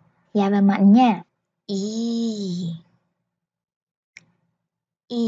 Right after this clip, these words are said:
Cái này rất dễ phát âm đúng không nào? Nhưng mà cũng rất là dễ nhầm với lại chữ Y ngắn trong tiếng Việt của mình. Vì vậy các bạn chú ý trong quá trình nghe và phát âm nha. Here we have letter E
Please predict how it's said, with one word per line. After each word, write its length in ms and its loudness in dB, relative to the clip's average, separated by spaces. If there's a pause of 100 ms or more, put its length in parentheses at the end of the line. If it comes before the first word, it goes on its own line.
(2000)
Cái 160 -10
này 220 -4
rất 160 -10
dễ 160 -4
phát 160 -10
âm 200 -8
đúng 160 -4
không 180 -20
nào? 300 -6 (500)
Nhưng 120 -8
mà 160 -6
cũng 160 -10
rất 180 -10
là 80 -8
dễ 260 -4
nhầm 340 -4
với 240 -6
lại 320 -10
chữ 180 -10
Y 120 -8
ngắn 400 -6
trong 200 -10
tiếng 120 -12
Việt 180 -4
của 120 -14
mình. 300 -6 (380)
Vì 100 -4
vậy 240 -6
các 140 -20
bạn 300 -8
chú 220 -4
ý 360 -6 (360)
trong 200 -8
quá 140 -8
trình 280 -10
nghe 440 -2
và 140 -8
phát 200 -14
âm 240 -6
nha. 300 -6 (1160)
Here 220 0
we 240 -2
have 280 -10 (180)
letter 580 -10
E 420 -18